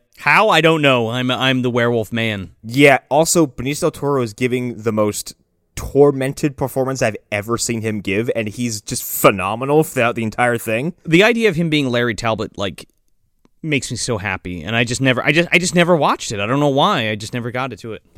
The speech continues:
Speaker 2: He's giving a hundred and fifty percent every time, and then, like, it, by the end of it, like, when he goes in his killing spree, you're like, "This is so," and Emily Blunt's in it, and Anthony Hopkins is fucking in it. Um, the other one is, this is gonna be, this might take everybody for a whirl.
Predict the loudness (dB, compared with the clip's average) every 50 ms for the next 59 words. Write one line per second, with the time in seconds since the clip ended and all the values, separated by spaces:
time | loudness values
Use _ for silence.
0 | -12 -10 -6 -2 2 2 2 2 4 6 6 6 6 4 4 6 4 4 4 2
1 | -4 -2 2 2 2 2 2 -2 -6 -6 -10 0 2 2 2 2 -2 -8 -8 -6
2 | -6 -6 -4 0 2 2 0 0 -4 _ _ 2 2 2 2 0 -2 -4 -2 0
3 | 0 0 2 2 2 0 -2 -2 -4 -2 -2 -2 -2 0 2 2 2 2 0 _
4 | _ -8 -8 -6 -6 -6 -6 -6 -8 -14 2 4 4 4 4 2 2 2 2 2
5 | 0 0 2 2 0 0 0 -2 0 2 2 2 4 2 -2 -4 -4 0 2 2
6 | 2 2 -2 -2 -2 -2 0 0 0 -2 -4 -4 -6 -12 -10 -6 -4 -4 0 0
7 | 0 0 0 -2 0 0 0 2 2 2 0 -2 0 2 2 2 2 2 -2 -2
8 | -2 -2 -2 -2 0 0 0 0 0 -4 -6 2 4 4 4 6 4 0 0 0
9 | -2 0 0 0 0 2 0 2 0 0 -2 -2 -4 -4 -4 -4 -4 -8 -10 _
10 | 8 10 10 10 8 8 4 4 2 -2 -2 0 2 2 4 4 4 2 2 2
11 | 2 0 -2 -2 _ -6 -6 -2 0 0 0 0 -4 -8 -10 -10 -4 -2 -2 -2
12 | -2 -2 0 0 0 0 0 0 0 -2 -2 -2 -4 -4 -2 -2 -2 -2 -2 -4
13 | -6